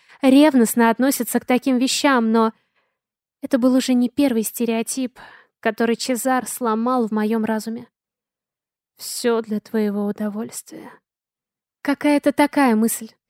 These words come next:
точнее, толком не оформленный в слова порыв Чезара, ворвался в моё пси-поле, пока я двигалась на нём, жёстко направляемая его руками. Мысль шиарийца была приправлена беззлобной усмешкой.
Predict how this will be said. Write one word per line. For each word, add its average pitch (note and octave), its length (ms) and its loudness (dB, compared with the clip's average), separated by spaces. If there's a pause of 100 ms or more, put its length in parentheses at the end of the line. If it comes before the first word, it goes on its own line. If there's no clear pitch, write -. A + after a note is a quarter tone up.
(240)
точнее, D4 340 2
толком D4 480 2
не C4+ 160 4
оформленный B3 720 4
в - 60 -4
слова C#4 420 2
порыв B3+ 340 0
Чезара, B3 560 0 (380)
ворвался C4+ 680 2
в - 60 -8
моё B3 300 4
пси-поле, C4 800 0 (160)
пока C4+ 240 0
я B3 160 4
двигалась A3+ 540 0
на A3+ 120 0
нём, A3 240 -2 (320)
жёстко C4 440 0
направляемая A3+ 760 2
его A3 260 0
руками. G#3+ 440 -6 (800)
Мысль C4 300 4
шиарийца B3 580 2
была A#3+ 260 4
приправлена B3 680 2
беззлобной A3+ 640 2
усмешкой. - 560 -4